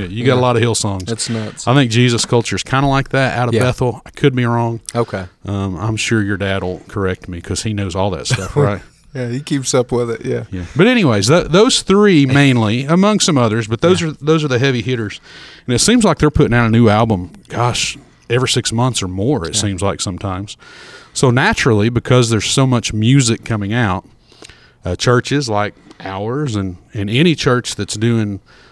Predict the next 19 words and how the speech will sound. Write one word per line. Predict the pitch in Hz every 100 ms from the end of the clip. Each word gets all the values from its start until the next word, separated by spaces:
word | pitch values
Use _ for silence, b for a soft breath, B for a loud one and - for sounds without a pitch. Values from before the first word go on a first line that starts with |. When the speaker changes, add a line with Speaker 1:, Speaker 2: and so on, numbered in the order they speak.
| b
Speaker 1:
more | 104 117 120
modern | 107 107 113 117
style | 107 - 110 104 101
worship | 110 113 98 90 - - -
does | 90 110 117
a |
lot | 110 101 139 104 107 -
of | 107 98
their | 104
kind | 90 101 92
of |
music. | 113 190 - 85 - -
Speaker 2:
Yeah. | 113 113 B B B B B B B
Speaker 1:
Um, | 90 90
but | 90
there's | 123 123
a | 113
huge | - - 196 170 139 117
debate | 117 180 131 101